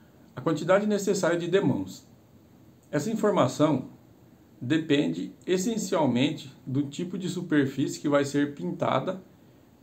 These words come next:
e do tipo de tinta que será utilizada. É que cada tipo de tinta tem uma quantidade de demãos necessárias indicada pelo fabricante para cada superfície. Por exemplo,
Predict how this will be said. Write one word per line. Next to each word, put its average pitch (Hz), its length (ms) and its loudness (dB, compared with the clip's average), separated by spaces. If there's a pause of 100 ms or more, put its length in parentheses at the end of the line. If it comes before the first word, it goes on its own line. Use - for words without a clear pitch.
e 151 60 -4
do 180 120 -4
tipo 214 300 -4
de 214 160 -4
tinta 175 500 -2 (200)
que 139 100 -8
será 156 300 0
utilizada. 160 800 -2 (680)
É 139 60 -4
que 131 120 -6
cada 214 260 0
tipo 185 280 -6
de 139 160 -4
tinta 165 540 -2 (340)
tem 151 160 -2
uma 147 180 6
quantidade 147 840 0
de 139 140 -6
demãos 131 640 0
necessárias 151 1000 -2 (720)
indicada 147 760 0 (440)
pelo 170 240 2
fabricante 180 840 0 (580)
para 147 200 4
cada 190 340 2
superfície. 185 800 -2 (340)
Por 170 100 0
exemplo, 131 480 2